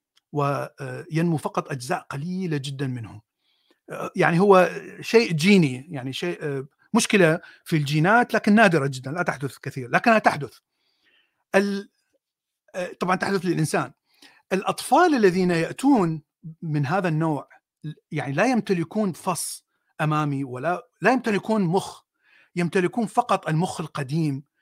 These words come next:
آه، داخل هذا، ويمتلكون، آه، فإذا لديهم مشاعر، لأن المشاعر لا تأتي من، من المخ، تأتي من المخ القديم فقط. آه، فتشوفهم يمتلكون مشاعر، لكن لا يتكلمون، لأن الكلام يحتاج إلى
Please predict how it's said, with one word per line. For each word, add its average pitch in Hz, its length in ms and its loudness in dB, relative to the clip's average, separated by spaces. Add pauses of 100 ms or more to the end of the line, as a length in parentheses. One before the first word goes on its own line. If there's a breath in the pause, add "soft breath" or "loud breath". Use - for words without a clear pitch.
(340)
آه، 135 300 -10
داخل 139 580 -4
هذا، 131 240 -8
ويمتلكون، 180 840 -2 (120)
آه، 139 220 -12 (400 soft breath)
فإذا 208 400 0 (500)
لديهم 240 380 4
مشاعر، 175 500 2
لأن 151 100 -4
المشاعر 185 420 2
لا 202 120 2
تأتي 202 340 -4
من، 156 220 -2
من 147 120 -2
المخ، 135 420 -8
تأتي 180 320 -6
من 160 180 0
المخ 147 300 -4
القديم 139 360 -6
فقط. - 340 -10 (960 soft breath)
آه، 156 220 -2
فتشوفهم 262 540 0
يمتلكون 202 600 0
مشاعر، 156 560 -2 (580)
لكن 170 220 -4
لا 208 100 4
يتكلمون، 156 640 -2
لأن 143 180 -4
الكلام 175 520 0
يحتاج 165 440 -4
إلى 135 320 -8